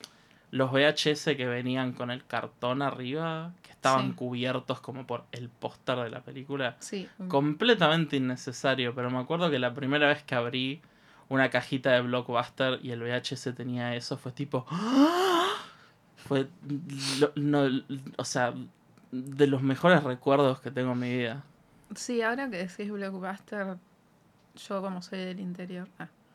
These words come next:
Speaker 2: Igual vos también. ¿A, a qué edad viniste a...?
Speaker 1: No, yo vine cuando era bastante chica.
Speaker 2: Ah,
Speaker 1: Tres,
Speaker 2: ok, ok, ok.
Speaker 1: tres años,
Speaker 2: Yo no
Speaker 1: más o
Speaker 2: tuve la
Speaker 1: menos.
Speaker 2: experiencia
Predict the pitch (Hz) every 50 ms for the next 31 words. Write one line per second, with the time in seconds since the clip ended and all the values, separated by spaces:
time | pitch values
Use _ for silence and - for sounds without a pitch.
0 | - - _ _ _ _ 247 262 339 370 359 330 - - - - 175 196 202 180
1 | 170 175 185 180 180 170 165 - - 202 180 180 196 202 196 - 320 330 269 208
2 | 185 180 175 170 175 175 _ - 190 175 170 170 160 - 196 190 180 - - -
3 | - - - - - - - - - 170 196 208 202 190 180 - - 208 202 208
4 | 196 180 160 151 143 135 135 135 131 127 131 123 120 113 117 127 156 - _ 131
5 | 123 120 127 123 120 120 120 - - - 120 117 - 127 120 120 120 - _ -
6 | - 196 185 165 165 175 180 175 185 165 165 165 165 170 165 165 160 165 165 170
7 | 170 170 _ _ - - 117 120 120 120 - - 120 120 117 117 117 120 123 127
8 | - - - 226 226 226 220 220 214 202 196 190 - 180 120 123 - - 185 180
9 | 180 180 180 185 175 - - 190 185 170 165